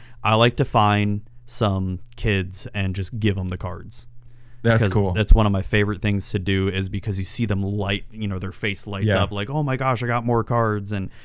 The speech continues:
Speaker 1: just like, "Please take 'em." They're, they're almost
Speaker 2: There,
Speaker 1: like, "Are
Speaker 2: there
Speaker 1: you"
Speaker 2: is nothing like finding a new player who, uh, is a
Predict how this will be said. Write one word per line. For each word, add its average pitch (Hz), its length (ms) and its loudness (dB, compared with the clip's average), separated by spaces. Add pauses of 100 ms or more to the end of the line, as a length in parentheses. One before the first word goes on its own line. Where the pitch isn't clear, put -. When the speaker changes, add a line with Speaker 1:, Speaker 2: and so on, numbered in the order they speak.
(160)
Speaker 1:
just 107 180 -2
like, 98 140 0
"Please 98 400 -4 (100)
take 107 260 -2
'em." 85 180 -12 (280)
They're, 127 160 2
they're 127 140 4
almost 123 180 2
Speaker 2:
There, 127 100 6
Speaker 1:
like, 120 40 -6
"Are 127 100 6
Speaker 2:
there - 100 10
Speaker 1:
you" 135 40 10
Speaker 2:
is 131 100 4
nothing 143 300 4
like 131 200 4
finding 127 340 4
a 123 40 6
new 117 200 6
player 117 460 2 (280)
who, 110 500 6 (240)
uh, 101 260 4
is 110 220 4 (160)
a - 80 -2